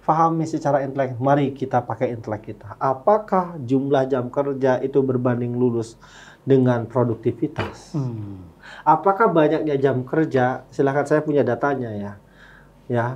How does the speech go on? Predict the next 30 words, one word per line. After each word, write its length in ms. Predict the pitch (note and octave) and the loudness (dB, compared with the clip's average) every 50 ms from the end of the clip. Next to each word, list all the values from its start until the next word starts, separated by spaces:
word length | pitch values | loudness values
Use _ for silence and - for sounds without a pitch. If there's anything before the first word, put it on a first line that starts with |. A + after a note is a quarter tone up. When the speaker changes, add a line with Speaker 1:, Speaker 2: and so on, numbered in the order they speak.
| - - - - _ - - _ - _ _ _ _ - _ _ _ - | -10 -16 -20 -20 _ -20 -20 _ -20 _ _ _ _ -20 _ _ _ -6
Speaker 1:
jumlah 380 | - A2+ D3 D#3 E3 E3 E3+ | 2 4 6 8 8 6 6
jam 280 | E3+ E3 E3 D3+ D#3 - | 6 4 4 4 4 2
kerja 580 | - F#3 F#3 F3+ E3+ D3+ D3+ C#3 C3+ C#3+ - - - - C3 A2+ - - - _ _ _ _ _ | -2 -2 -2 -2 0 0 2 2 2 0 -2 -4 -14 -18 -20 -20 -20 -20 -20 _ _ _ _ _
tertinggi 460 | - - D#3 C#3+ - F3+ E3 E3 D#3+ D3+ | -2 0 0 4 4 6 6 6 6 4
di 100 | C3+ C#3+ | 4 4
dunia 320 | C3+ C3+ C#3 C#3+ D3 C#3+ | 2 4 2 4 4 4
itu 460 | C#3 D#3 D#3+ - C#3+ C#3 D3 C#3+ - - - - - - - - - - - - | 4 2 2 4 4 2 2 2 -2 -12 -20 -20 -20 -20 -20 -20 -20 -20 -20 -8
ya, 240 | - C#3+ C3+ D3 E3 E3+ - - - | 0 2 2 2 2 -2 -10 -12 -2
tidak 480 | - F3+ D#3 C#3+ C3 C3 D#3+ E3 - - | 4 6 6 6 6 4 2 2 2 2
di 140 | D3+ C3+ C3+ | 0 2 4
negara-negara 480 | C#3 C3 C#3 C#3+ C3+ C3+ C3 C#3 C#3 | 4 6 4 4 4 4 4 4 4
yang 140 | C3+ C3 C3 | 4 2 0
tertinggi 240 | C3 B2+ C#3 C3+ C3+ | 0 0 2 4 6
Speaker 2:
Luar 160 | - F3+ F3+ | 6 6 6
Speaker 1:
di 100 | - C#3+ | 4 4
dunia. 60 | C#3 B2+ | 4 4
Speaker 2:
negeri 80 | - | 2
cuma 160 | - A#3 G3 E3+ | 2 0 0 0
empat 180 | D3+ F3 D#3+ C#3 | 0 -2 -2 -2
hari 180 | C3+ B2 C3+ | -2 -4 -4
kerja. 300 | - - E3+ D#3 F3 G3+ - - - - | -4 -6 -6 -4 -4 -6 -8 -8 -2 2
Speaker 1:
Iya, 260 | C#3 C3+ A2+ G#2+ B2+ | 2 2 2 2 -2
misalnya 520 | D3 D3+ E3+ E3 C3 B2 A#2 A#2 C3+ D#3 E3 | 2 6 6 6 6 4 0 2 2 2 6
tidak 240 | F3+ D#3+ D3+ D#3 | 6 6 6 6
Speaker 2:
Mm-mm. 80 | C#3+ D3+ | 6 6
Speaker 1:
berbanding 280 | D3 C#3+ C#3+ C3 C#3 C3+ | 6 6 4 4 4 6
lurus 140 | D#3+ F#3 | 4 4
dengan 220 | F3 D3+ D3 F3+ G#3 | 6 4 2 2 4
produktivitas. 1200 | G3+ E3 D3 C#3 C3 C3 - E3+ G3+ - - - - - _ - - F#3 A3 G#3+ F#3 D#3+ C3 | 4 2 2 2 2 2 6 6 6 6 4 -4 -6 -20 _ -2 0 2 2 4 4 2 2
Speaker 2:
Fitas, 0 | - | 2